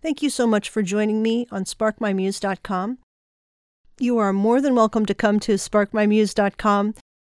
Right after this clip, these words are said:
and go over any of the archived episodes that are there. There's over three hundred and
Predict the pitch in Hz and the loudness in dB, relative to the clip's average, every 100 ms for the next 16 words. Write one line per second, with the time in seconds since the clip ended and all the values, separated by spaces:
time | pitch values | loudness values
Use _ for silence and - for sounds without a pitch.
0 | _ 226 208 208 208 202 196 - 226 220 | _ -4 -2 2 4 2 0 0 2 2
1 | 185 - 196 208 - 233 208 202 - 214 | 0 -2 -2 -2 -2 -2 -2 -4 -8 -8
2 | - 214 214 202 - 214 202 185 190 196 | -6 -4 -2 -2 -4 -4 -4 -2 -2 -2
3 | 240 - 208 202 233 190 196 - 277 285 | -6 -2 -2 0 -4 -4 -6 -8 -4 -2
4 | 254 226 202 190 | -2 -2 -2 -6